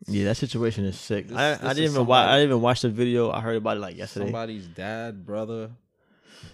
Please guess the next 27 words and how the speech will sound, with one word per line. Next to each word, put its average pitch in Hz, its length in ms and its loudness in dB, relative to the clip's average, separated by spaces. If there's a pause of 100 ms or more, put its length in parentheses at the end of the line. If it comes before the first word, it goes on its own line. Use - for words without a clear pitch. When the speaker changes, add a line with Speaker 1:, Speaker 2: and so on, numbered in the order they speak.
(120)
Speaker 1:
Yeah. 92 220 -6
Speaker 2:
Well, 101 220 -6
potentially 95 500 -10
dad, 82 400 -12
'cause - 360 -20 (140)
I 101 100 -16
don't 95 140 -16
know. - 180 -20 (1600)
Son. 110 400 -10
Speaker 1:
Yeah. 110 240 -6 (560)
I - 120 -4
can't 120 240 4
watch 110 180 4
things 107 200 0
like 98 160 0
that 98 260 -2
just 107 180 -4
'cause 117 140 4
Speaker 2:
I 107 100 4
can't 156 380 -4
watch 131 280 -6
it 117 80 -12
for - 80 -10
Speaker 1:
it's 113 120 6
just, 110 380 4 (260)
Speaker 2:
yeah. - 60 0
Speaker 1:
it's 135 100 2